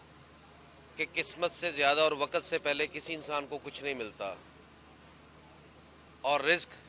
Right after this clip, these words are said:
जो अल्लाह ने हमारा लिख दिया है, बहैसियत मुसलमान, वो हमें मिलना है। और अल्लाह का एक हुक्म है कुरान पाक में कि इन्नल्लाहा मास साबिरीन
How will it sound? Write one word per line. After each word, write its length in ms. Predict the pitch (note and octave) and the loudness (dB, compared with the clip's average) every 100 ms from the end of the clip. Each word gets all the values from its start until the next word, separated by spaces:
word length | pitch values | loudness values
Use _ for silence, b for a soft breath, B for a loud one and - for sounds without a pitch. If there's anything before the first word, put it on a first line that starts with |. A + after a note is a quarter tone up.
| - C3+ | -12 -2
जो 100 | D3+ | 2
अल्लाह 220 | D3+ D#3 | 4 4
ने 100 | D#3+ | 4
हमारा 320 | D3+ C3+ C#3+ | 2 4 4
लिख 220 | C3+ C#3+ | 2 -2
दिया 280 | D3 D3 C3 | 0 2 2
है, 100 | A#2+ - - - - - | 0 -6 -20 -20 -20 -2
बहैसियत 520 | C#3 C3+ C3+ - C#3+ D3+ | 2 2 0 -4 -6 -6
मुसलमान, 560 | C#3 C3 C#3 B2+ B2 B2 A2+ | -6 -8 -6 -2 -2 -4 -8
वो 120 | B2+ | -6
हमें 160 | B2+ B2+ | -4 -2
मिलना 300 | A#2+ A2+ A2+ | -4 -2 -2
है। 140 | G2 - - - - - - - - C3+ | -4 -6 -20 -20 -20 -20 -20 -20 -6 0
और 100 | D3 | 0
अल्लाह 280 | D3 D#3 | 4 4
का 140 | D3+ D3+ | 4 2
एक 160 | D3+ | 0
हुक्म 340 | C#3+ C3 C#3+ D3 | -4 -6 -4 -4
है 60 | |
कुरान 360 | C#3+ C#3 C3 D3 C#3 | -4 -2 0 -2 2
पाक 200 | C3+ B2 B2 | 2 2 -2
में 180 | C3 B2 - - - - - - - - - | -8 -8 -14 -20 -20 -20 -20 -20 -20 -12 -2
कि 80 | D#3 | 0
इन्नल्लाहा 560 | D#3+ E3 E3 D#3 D#3+ | 2 2 4 6 6
मास 300 | D#3+ D3+ D3 | 6 4 4
साबिरीन 600 | - D3+ C#3+ C#3+ C#3 C3 | 2 4 4 4 0 -4